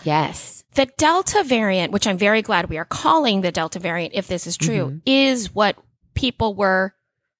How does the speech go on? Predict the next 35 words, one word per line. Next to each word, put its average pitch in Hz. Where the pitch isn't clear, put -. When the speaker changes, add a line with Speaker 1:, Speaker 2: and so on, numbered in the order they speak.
Speaker 2:
calling 196
the 190
India 190
variant 123
a 170
while 160
back, -
right? 185
This 226
is 233
the 254
one 208
that 196
swept -
through 233
India. 254
Speaker 1:
I 185
believe 180
so, -
yes. 135
Speaker 2:
And, 240
and, 226
and 226
we 233
thankfully 269
have 214
changed 196
the 190
name. 202
We 190
no 185
longer 190
associate 180
it 185
with, 196